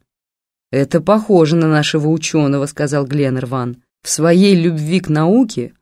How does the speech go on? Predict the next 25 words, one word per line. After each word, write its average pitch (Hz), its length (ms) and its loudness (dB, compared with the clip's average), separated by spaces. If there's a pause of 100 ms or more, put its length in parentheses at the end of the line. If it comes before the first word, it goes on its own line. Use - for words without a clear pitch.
(220)
он 185 220 2
дошёл 170 400 0
бы 151 140 -2
до 156 120 -2
того, 160 580 -2 (280)
что - 220 -2
согласился 165 840 0
бы 135 160 0
быть 190 240 -2
сожжённым 180 760 2
заживо». 135 720 -4 (1000)
«Ну 196 260 6
нет, 156 360 4
дорогой 131 360 -2
Гленнерван, 117 680 -6 (440)
я 139 280 2
ведь 156 180 0
прочёл 185 380 2
Купера, 320 580 0 (500)
и 196 100 0
его 196 340 6
кожаный 180 500 4
чулок 240 400 2
научил 233 560 4
меня, 180 440 2